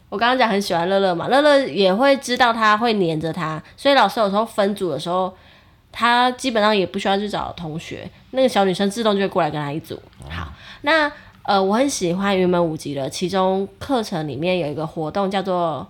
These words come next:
Speaker 1: 我不知道正确名称，但是他们会带他们静心，然后听着音乐静下心来，然后打坐，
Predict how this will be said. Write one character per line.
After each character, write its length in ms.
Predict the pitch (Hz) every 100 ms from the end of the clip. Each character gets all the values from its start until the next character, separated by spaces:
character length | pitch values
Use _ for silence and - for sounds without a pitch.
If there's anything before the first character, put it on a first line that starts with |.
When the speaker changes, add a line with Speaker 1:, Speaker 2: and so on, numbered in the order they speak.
| _ -
Speaker 1:
我 100 | 175
不 120 | 226
知 40 |
道 100 | 262
正 200 | 262 269
确 140 | 233 233
名 200 | 175 151
称， 200 | 180 180
但 120 | 220
是 80 | 233
他 100 | 220
们 120 | 196
会 100 | 202
带 140 | 208
他 120 | 196 180
们 140 | 160
静 240 | - 190 165
心， 340 | - 135 147 - - -
然 160 | - 156
后 400 | 180 175 160 -
听 220 | 220 226
着 240 | 226 190 175
音 220 | 190 185 202
乐 120 | 196
静 200 | 190 202
下 180 | 196 180
心 260 | - 170
来， 280 | 165 - - - - -
然 100 | 139
后 300 | 165 170 151
打 220 | - -
坐， 280 | - 185 -